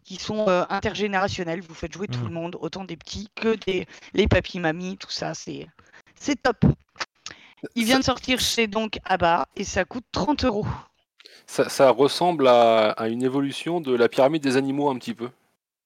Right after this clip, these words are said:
Speaker 3: chez le même
Speaker 1: Oui,
Speaker 3: éditeur.
Speaker 1: tout à fait. Sauf que si tu veux, la pyramide animaux,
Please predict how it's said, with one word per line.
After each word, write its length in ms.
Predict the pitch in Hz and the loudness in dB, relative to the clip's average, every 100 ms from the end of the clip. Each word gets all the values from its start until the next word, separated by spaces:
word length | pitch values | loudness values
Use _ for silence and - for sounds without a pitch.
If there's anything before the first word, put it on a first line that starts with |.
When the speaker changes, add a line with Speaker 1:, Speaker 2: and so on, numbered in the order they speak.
| _ _ _ _ _ | _ _ _ _ _
Speaker 3:
chez 140 | - | -4
le 100 | 113 | -2
même 100 | 113 | 0
Speaker 1:
Oui, 100 | 269 | 0
Speaker 3:
éditeur. 220 | 277 - - _ _ | 0 -2 -4 _ _
Speaker 1:
tout 160 | - 277 | -6 0
à 100 | 254 | 0
fait. 220 | - 254 - - _ | 0 -4 -6 -14 _
Sauf 260 | - 254 233 | 2 2 2
que 160 | 277 262 | -2 -2
si 200 | - 226 | -4 -8
tu 140 | 233 | -6
veux, 140 | 233 277 | -2 2
la 120 | - | 2
pyramide 420 | - 208 208 196 | 0 -4 -4 -4
animaux, 360 | 190 226 262 | -2 0 0